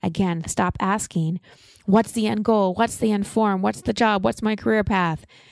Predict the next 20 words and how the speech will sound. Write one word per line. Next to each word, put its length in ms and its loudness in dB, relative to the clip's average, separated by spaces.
Ask 340 0
instead, 560 -2
"What's 200 -2
the 160 -6
next 260 -6
step?" 420 -8
And 80 -2
how 140 -2
do 100 2
I 140 -2
satiate 840 -2
this 220 -10
yearning 400 -2
for 120 -8
creativity 720 -4
and 80 -6
passion 460 -6
that 100 -6
I'm 140 -8
feeling? 540 -10